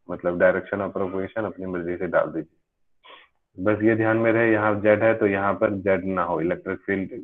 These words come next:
का जो इक्वेशन है वो, है ना, ये ई जेड ना हो, यहाँ पर जेड है, direction of propagation, तो ये X या वाई हो सकता है, ठीक है।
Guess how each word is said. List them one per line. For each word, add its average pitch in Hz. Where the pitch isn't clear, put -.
का 90
जो 87
इक्वेशन 90
है 101
वो, 113
है 104
ना, 110
ये 101
ई 113
जेड 104
ना 98
हो, 82
यहाँ 92
पर 110
जेड 104
है, 117
direction 98
of 107
propagation, 104
तो 98
ये 95
X 98
या 90
वाई 85
हो 82
सकता -
है, 71
ठीक 92
है। 131